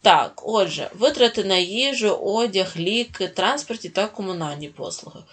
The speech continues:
Кожен записує своє, на що, що ви купляли минулий тиждень. Далі, до якої групи вони належать? Ну, переважно до первинних витрат, так, ті, які і не передбачені. Наприклад, такі, як ліки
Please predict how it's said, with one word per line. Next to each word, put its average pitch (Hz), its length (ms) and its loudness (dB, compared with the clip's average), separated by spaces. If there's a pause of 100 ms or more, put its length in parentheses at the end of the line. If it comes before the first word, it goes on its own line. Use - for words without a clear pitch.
(200)
Кожен 381 380 2
записує 226 520 -2
своє, 196 560 0
на 147 100 -4
що, 190 720 2 (320)
що 302 240 6
ви 240 80 0
купляли 269 600 2
минулий 185 460 -2
тиждень. 147 560 -10 (600)
Далі, 185 460 6 (140)
до 180 140 4
якої 277 420 6
групи 175 340 -2
вони 156 280 -2
належать? 147 600 -4
Ну, 262 160 0
переважно 208 720 2
до 165 220 2
первинних 196 760 0
витрат, 220 380 0 (140)
так, 226 340 -4 (160)
ті, 240 180 -4
які 220 420 -2 (300)
і 370 160 4
не 302 160 2
передбачені. 170 720 -2
Наприклад, 190 340 -4
такі, 170 260 -8
як 175 220 -2
ліки 208 440 -2